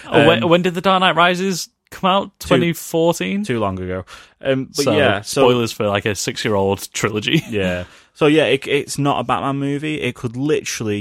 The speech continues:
Speaker 2: you could have anything going on on this. I'll tell you what it could be, Chris. It could be The Bourne Identity. It could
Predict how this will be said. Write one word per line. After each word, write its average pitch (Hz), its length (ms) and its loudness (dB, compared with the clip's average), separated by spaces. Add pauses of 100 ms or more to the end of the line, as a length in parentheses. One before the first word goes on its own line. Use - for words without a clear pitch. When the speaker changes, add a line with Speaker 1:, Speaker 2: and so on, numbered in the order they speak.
Speaker 2:
you 110 140 -8
could - 200 -20
have - 220 -10 (240)
anything 117 400 -2
going 90 300 -4
on 87 160 -8
on 87 160 -8
this. 110 260 -10 (240)
I'll 123 80 -2
tell 180 140 -2
you 165 80 2
what 127 120 2
it - 80 -6
could 104 160 -6
be, 95 120 -6
Chris. 101 340 -8 (220)
It 123 100 -8
could 120 160 -6
be 120 180 -2 (200)
The 107 160 -2
Bourne 107 280 2
Identity. 104 760 -2 (180)
It 117 180 -2
could - 300 -4